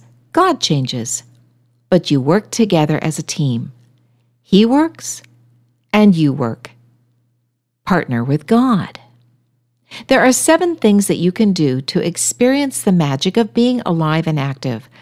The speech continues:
Let's go through them. The first thing is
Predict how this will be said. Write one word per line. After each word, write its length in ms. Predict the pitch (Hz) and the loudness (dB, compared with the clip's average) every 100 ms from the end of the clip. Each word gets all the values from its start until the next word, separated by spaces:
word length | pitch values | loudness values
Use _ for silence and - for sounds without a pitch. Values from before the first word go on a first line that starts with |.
| - - | -8 -2
Let's 200 | 349 - | -2 0
go 120 | 277 | -2
through 300 | - 220 185 | 2 2 2
them. 340 | 151 131 - - _ _ _ _ | 0 -4 -10 -16 _ _ _ _
The 80 | 269 | -4
first 400 | - 294 302 - | 2 2 2 0
thing 260 | 175 160 160 | 0 0 0
is 500 | 175 151 170 233 | 2 4 4 2